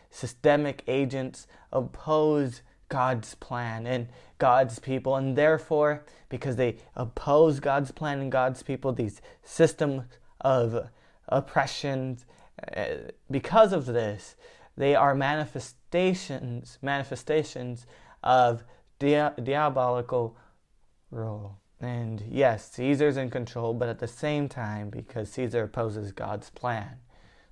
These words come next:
the devil is in control. And the devil said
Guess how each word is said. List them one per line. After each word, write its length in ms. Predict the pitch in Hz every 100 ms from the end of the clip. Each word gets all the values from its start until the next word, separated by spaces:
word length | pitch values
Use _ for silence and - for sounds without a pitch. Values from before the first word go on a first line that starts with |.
| -
the 80 |
devil 560 | 113 - 143 127 107 - - - _ -
is 500 | 104 101 98 117 - - -
in 140 | 104
control. 540 | - 117 113 - - - _ - _ -
And 100 | 147
the 40 | 165
devil 340 | 180 196 208
said 400 | 185 143 110 -